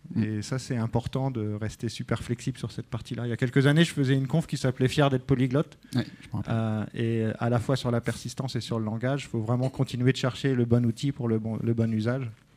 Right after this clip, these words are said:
Speaker 2: Et encore plus vrai avec les microservices, d'ailleurs.
Speaker 1: Il y avait deux sessions cette année-là, Elasticsearch, Kibana, Bits, là, donc une par mois, puis une autre aussi. Euh, en fait,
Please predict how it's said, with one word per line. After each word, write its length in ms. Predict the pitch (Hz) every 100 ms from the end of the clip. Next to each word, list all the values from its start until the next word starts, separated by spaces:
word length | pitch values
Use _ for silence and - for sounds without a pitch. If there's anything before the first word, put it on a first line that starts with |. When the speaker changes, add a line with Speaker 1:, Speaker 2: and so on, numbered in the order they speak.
| -
Speaker 2:
Et 120 | 104 101
encore 260 | 104 113
plus 180 | - 131
vrai 200 | 127 135
avec 140 | 127
les 80 | 120
microservices, 540 | 113 - 107 117 110 104
d'ailleurs. 220 | 95 101 - _ _ - - - - -
Speaker 1:
Il 60 | 135
y 20 |
avait 120 | 127
deux 120 | 127
sessions 440 | 170 175 - 165 170
cette 100 | -
année-là, 380 | 139 127 131 139
Elasticsearch, 600 | 123 - 123 - 139 -
Kibana, 800 | 131 123 123 127 131 135 135 139
Bits, 360 | 123 147 - -
là, 160 | 131 160 147
donc 240 | 135 107 113
une 160 | 110
par 180 | 110 123
mois, 220 | 120 131
puis 180 | 151 123
une 120 | 110
autre 260 | 123 - -
aussi. 400 | 120 - 160 170 - - - - - - -
Euh, 720 | 110 113 117 117 117 113 64
en 80 | 107
fait, 320 | 127 185 -